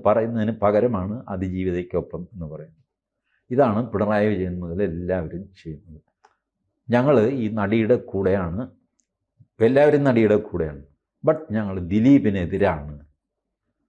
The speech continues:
ദിലീപിനെതിരാണ് എന്ന് പറയുന്നിടത്ത് അതിജീവിതയ്ക്കൊപ്പം എന്നുള്ള മുദ്രാവാക്യത്തിൽ നിന്ന് നമുക്ക് അകലം പാലിക്കേണ്ടി വരും. മുദ്രാവാക്യത്തിന് വാച്യാർത്ഥം മാത്രമല്ല, അതിന് സാന്ദർഭികമായൊരർത്ഥമുണ്ട്. ഇപ്പൊ കഴിഞ്ഞ, ആ, രണ്ട് ദിവസമായിട്ട്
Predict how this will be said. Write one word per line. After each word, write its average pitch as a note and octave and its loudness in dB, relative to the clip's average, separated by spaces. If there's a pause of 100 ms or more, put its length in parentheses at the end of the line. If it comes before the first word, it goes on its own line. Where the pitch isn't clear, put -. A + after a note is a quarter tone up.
(260)
ദിലീപിനെതിരാണ് C#3+ 4
എന്ന് D#3+ 4
പറയുന്നിടത്ത് B2 0 (120)
അതിജീവിതയ്ക്കൊപ്പം A2 2
എന്നുള്ള G#2+ -4
മുദ്രാവാക്യത്തിൽ F#2+ 0
നിന്ന് F#2 -6
നമുക്ക് F#2+ -6
അകലം E2+ -2
പാലിക്കേണ്ടി D2+ -10
വരും. - -20 (1160)
മുദ്രാവാക്യത്തിന് C#3 4
വാച്യാർത്ഥം G#2+ 0
മാത്രമല്ല, E2 -4
അതിന് G2+ -6
സാന്ദർഭികമായൊരർത്ഥമുണ്ട്. G2+ -4 (440)
ഇപ്പൊ C#3 0
കഴിഞ്ഞ, C3 2
ആ, G2 -2
രണ്ട് A#2+ 2
ദിവസമായിട്ട് F#2+ 0